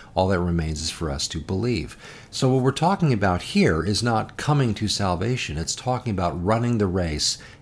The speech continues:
as a saved person, uphill though it may be, with obstacles and hurdles, to borrow from the running analogy, uh, hurdles in the ru-, in the path as there may be, running the race to win.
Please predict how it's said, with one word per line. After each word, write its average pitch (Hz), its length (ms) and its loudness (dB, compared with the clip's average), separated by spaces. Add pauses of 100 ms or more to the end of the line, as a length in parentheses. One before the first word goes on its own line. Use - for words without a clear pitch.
(140)
as 110 240 2
a 98 120 2
saved 92 500 -2
person, 85 560 -4 (420)
uphill 131 440 0
though 101 220 4
it 90 100 0
may 90 220 2
be, 71 360 -2 (420)
with 95 400 0
obstacles 113 760 2
and 85 100 2
hurdles, 98 580 0
to 95 100 -4
borrow 82 340 0
from 80 300 -4
the 80 100 -2
running 90 340 0
analogy, 71 680 -4 (400)
uh, 76 340 -2
hurdles 135 640 2
in 113 100 2
the 98 80 6
ru-, 92 200 2
in 92 320 -2
the 92 80 0
path 104 420 -2
as 87 200 -2
there 90 120 0
may 87 240 2
be, 85 420 0 (520)
running 127 480 6
the 113 80 4
race 80 640 0 (440)
to 95 140 -2
win. 73 480 -4